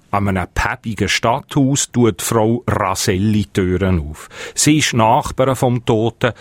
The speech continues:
dem Kunstmaler Heinz Schwander. Er sei todkrank gsi, Krebs habe er gehabt, sagt Frau Raselli. Der Margot Zuber fragt, redet, schaut, untersucht den Tod, der auf dem Bett liegt, findet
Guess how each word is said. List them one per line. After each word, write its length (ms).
dem 220
Kunstmaler 880
Heinz 400
Schwander. 520
Er 180
sei 260
todkrank 920
gsi, 280
Krebs 640
habe 240
er 80
gehabt, 360
sagt 280
Frau 240
Raselli. 600
Der 80
Margot 540
Zuber 360
fragt, 680
redet, 600
schaut, 800
untersucht 800
den 140
Tod, 340
der 60
auf 180
dem 160
Bett 320
liegt, 400
findet 580